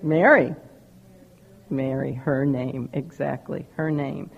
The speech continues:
She knew the voice that spoke that name, didn't she? Think about this, okay? Remember, she's turning all the time. She's turning. She gets to the tomb. She stoops down. She sees the angels. She talks to the angels. Then she turns her back on the angels. She sees Jesus.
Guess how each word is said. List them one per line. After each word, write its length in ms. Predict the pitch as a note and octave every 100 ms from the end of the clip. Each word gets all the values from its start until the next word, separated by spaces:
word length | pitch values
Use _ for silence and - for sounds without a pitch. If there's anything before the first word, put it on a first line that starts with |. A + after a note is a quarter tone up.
| -
She 360 | - - G#3 G#3+
knew 460 | A3 F3 E3+ E3+ F3 -
the 140 | D3+ D3
voice 540 | D3+ D#3 C#3+ B2+ B2+ - - _ -
that 240 | C3+ -
spoke 380 | - D3+ C#3+ C3+
that 280 | C#3 C#3+ C#3+
name, 360 | C3 B2 B2+ -
didn't 220 | C#3+ D#3
she? 280 | - - - - - _ _ _ _ _ - - _
Think 200 | D#4 D#4+
about 400 | G#3 F3+ D#3+ -
this, 280 | E3+ G2+ - - - -
okay? 440 | E3+ A3 G#3+ G#3+ G#3+ - - -
Remember, 220 | A#3 A3
she's 240 | - G3
turning 420 | - B3+ G3+ C#3 G#3
all 180 | A3 A#3
the 80 | A3+
time. 240 | G3+ F3
She's 200 | - E3+
turning. 340 | - F3+ - - -
She 120 | -
gets 240 | - C4 C4
to 120 | C4+
the 80 | G#3+
tomb. 300 | - F#3+ D3
She 120 | -
stoops 340 | - B3 A#3
down. 240 | - D3 A#2+
She 100 | - -
sees 180 | B3
the 100 | A3
angels. 320 | F#3+ E3 - -
She 120 | E3
talks 300 | - B3 -
to 120 | A3
the 140 | F#3
angels. 320 | E3 D3 D#3 F3
Then 120 | A3+
she 140 | G#3+
turns 260 | - A#3+ C4
her 80 | B3
back 260 | G3 F3+ F#3
on 160 | E3+
the 100 | E3+
angels. 320 | D#3+ D#3+ D#3+
She 140 | - F#3+
sees 260 | - D#4
Jesus. 360 | - F#3 F3 F3+